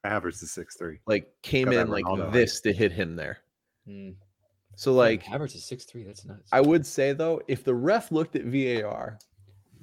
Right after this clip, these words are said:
Speaker 2: and looked at it and said, "You know what? He doesn't take his eye off the ball, doesn't once look back for Burns, and I still think it's a yellow," I would have been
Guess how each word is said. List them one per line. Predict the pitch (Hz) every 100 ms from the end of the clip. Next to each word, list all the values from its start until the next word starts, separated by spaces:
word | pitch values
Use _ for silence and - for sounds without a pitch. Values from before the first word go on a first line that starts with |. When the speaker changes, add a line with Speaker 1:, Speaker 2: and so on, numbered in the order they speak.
| _ -
Speaker 2:
and | 123 117 117
looked | 135 139
at | 127
it | 110
and | 110
said, | 107 120 104
"You | 107
know | 127 127
what? | 101 104 107
He | - -
doesn't | 123 131 127
take | 117 117 110
his | 95
eye | 95 113
off | 120 -
the | 120
ball, | 101 92 90 101
doesn't | 120 110 113
once | 101 104 127 117
look | 127 110
back | 113 110 107
for | 107
Burns, | 87 98 87 87 87 - -
and | 101
I | 98
still | - 117 104
think | 113 101
it's | 107 104
a |
yellow," | 92 95 110 117 -
I | 110
would | 104
have | 98
been | 95